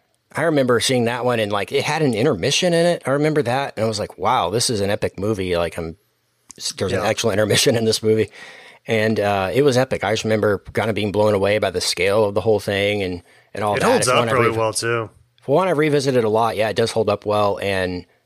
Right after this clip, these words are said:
Speaker 1: the way Peter Jackson does his, his video diaries,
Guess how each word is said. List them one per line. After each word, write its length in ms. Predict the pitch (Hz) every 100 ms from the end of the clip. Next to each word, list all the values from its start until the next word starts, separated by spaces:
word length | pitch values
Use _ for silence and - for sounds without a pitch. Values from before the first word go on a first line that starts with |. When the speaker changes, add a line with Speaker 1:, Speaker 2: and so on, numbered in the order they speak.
| -
Speaker 1:
the 80 | 120
way 160 | 143
Peter 240 | 156 175 147
Jackson 420 | 104 104 - 104
does 240 | 95 92
his, 500 | - 87 82 82 - - - _ _ _
his 200 | - 85
video 280 | 98 98 104
diaries, 760 | 90 101 107 123 123 - -